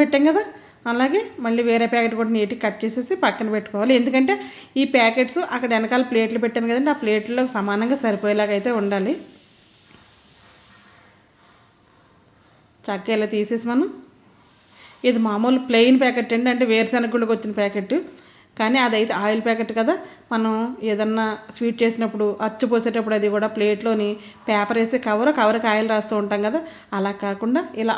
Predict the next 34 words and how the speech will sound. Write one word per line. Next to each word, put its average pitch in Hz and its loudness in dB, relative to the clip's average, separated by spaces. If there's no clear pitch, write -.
ఆయిల్ 214 0
ప్యాకెట్ 233 -2
దీని 214 0
మీద 220 -2
ఉల్టా 202 2
వేసేసి 240 0
ఇలా 233 4
మనం 233 0
ప్రెస్ 214 0
చేసేస్తే 226 -2
రెండు 233 2
ప్యాకెట్లకు 247 0
కూడా 330 0
నీట్గా 240 0
ఆయిల్ 220 2
అయితే 226 -2
అప్లై 214 -2
అయిపోతుందండి. 202 -2
ఇప్పుడు 226 -6
మనం 202 -2
సైడ్లన్నీ 214 0
నేను 254 0
సమానంగా 214 0
కట్ 247 -4
చేసేస్తున్నాను, 226 0
రెండు 220 2
ఈక్వల్గా 220 0
ఉంటే 214 0
బాగుంటాయని 196 2
అయితే 190 -2
మాత్రం. 208 -4
ఎలా 196 0
కట్ 202 -8
చేసి 220 -4